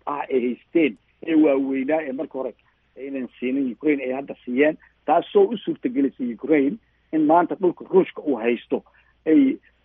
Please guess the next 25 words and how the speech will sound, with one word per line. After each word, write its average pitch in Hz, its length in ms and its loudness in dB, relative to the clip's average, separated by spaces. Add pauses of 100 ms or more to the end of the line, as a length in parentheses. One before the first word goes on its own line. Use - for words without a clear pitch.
(240)
ay 135 240 2
maaragtay 127 400 -2
meelo 147 260 6 (100)
qarxiyaan 147 640 2
oo 113 220 -10
sida 143 240 -2
hadda 131 180 -4
labada 139 280 2
meelood 127 340 -2
oo 110 40 -8
shidaalka 131 380 2
laga 123 160 -2
dhaliyo 127 260 -2
oo 113 40 -4
kale 120 160 -8
gantaaladooda 123 720 -2
ay 131 140 0
gaaraan. 131 440 2 (520)
Yacni 165 360 2
in 214 80 4
hadda 202 200 6
kabacdi 165 320 2
waxaa 156 140 2
laga 165 120 8
yaabaa 156 260 6